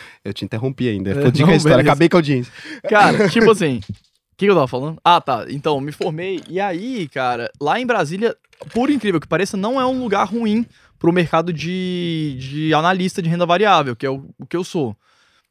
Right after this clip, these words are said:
Speaker 2: Tipo
Speaker 1: Você tem C N P I, né?
Speaker 2: Tem. Então, por quê? Né? O que acontece? O mercado, como é que é o mercado hoje pra quem quer trabalhar com investimento?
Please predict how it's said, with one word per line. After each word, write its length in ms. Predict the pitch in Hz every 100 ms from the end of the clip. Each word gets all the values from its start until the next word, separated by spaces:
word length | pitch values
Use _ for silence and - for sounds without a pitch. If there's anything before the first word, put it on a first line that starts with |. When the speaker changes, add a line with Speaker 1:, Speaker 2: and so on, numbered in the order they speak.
| _ - -
Speaker 2:
Tipo 200 | - 156
Speaker 1:
Você 60 | 143
tem 100 | 220
C 100 | 226
N 60 |
P 120 | 220 214
I, 120 | 147
né? 100 | 139 - 123
Speaker 2:
Tem. 340 | 143 135 113 107 _ _ _ _ _ _
Então, 380 | 147 147 202 - _ _ _ _ _ _ _ _ _ -
por 180 | 220 -
quê? 340 | 185 123 107 117
Né? 180 | 123 143
O 40 |
que 120 | -
acontece? 380 | 180 185 131 143
O 60 | 143
mercado, 440 | 160 - 170 170
como 120 | 175
é 20 | 190
que 60 |
é 20 |
o 40 | 196
mercado 340 | 170 165 165
hoje 360 | 147 147 135 120
pra 160 | 135
quem 120 | 127 139
quer 100 | 135
trabalhar 340 | 135 131 127
com 80 | 127
investimento? 680 | 131 127 - 139 113 107 -